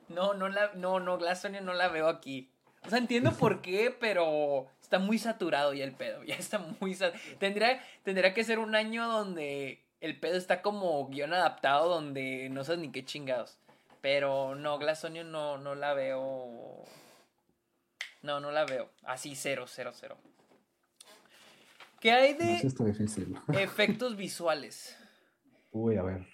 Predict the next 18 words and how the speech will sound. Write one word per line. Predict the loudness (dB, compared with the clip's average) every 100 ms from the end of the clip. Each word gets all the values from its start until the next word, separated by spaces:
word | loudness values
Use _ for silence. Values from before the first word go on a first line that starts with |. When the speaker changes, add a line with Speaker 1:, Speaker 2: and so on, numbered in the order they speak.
| -18
Speaker 1:
Yo | -6 -4 -2
tengo | -2 -2 0 0 -2 -12 _ _ _ _ 2
Avatar, | 6 6 4 0 0
definitivamente | -2 -8 -10 -8 -8 -8 -6
es | -6
la | -4
número | -6 -6 -4 -4
uno, | -4 -8 -10 _ _ _ _ _
seguida | -14 -4 4 4
por | 4 -4
Top | -2 -4 -2
Gun | -4 0
Maverick. | 0 0 -2 -8 -14 _ _ _ _ _ _ _ _ -2
Esas | 0 2 2
son | 0
mis | 0
dos | -4 -4
seguras. | -4 -4 -8 -10 -20